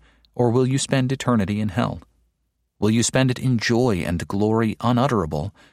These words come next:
or will you spend it in misery and shame unutterable?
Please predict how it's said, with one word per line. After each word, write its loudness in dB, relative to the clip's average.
or 0
will 0
you 0
spend 0
it -4
in -4
misery 0
and -2
shame -2
unutterable? -4